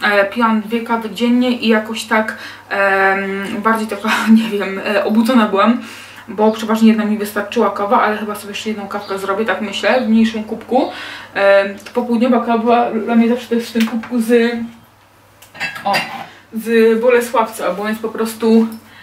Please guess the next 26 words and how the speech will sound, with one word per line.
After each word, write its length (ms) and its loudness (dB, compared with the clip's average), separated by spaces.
mniejszy, 1000 4
także 220 -4
tutaj 200 -4
sobie 220 -4
kawę 520 2
zrobię 560 0
i 80 2
widzę, 220 2
że, 360 2
e, 340 2
tam, 260 -8
o, 220 -6
e, 360 0
nie 200 6
zjadłam 380 4
rano, 540 2
e, 380 0
witamin, 520 0
e, 400 2
więc 240 0
już 180 -8
ich 80 -6
jeść 160 -6
teraz 260 -2
nie 100 2
będę, 520 2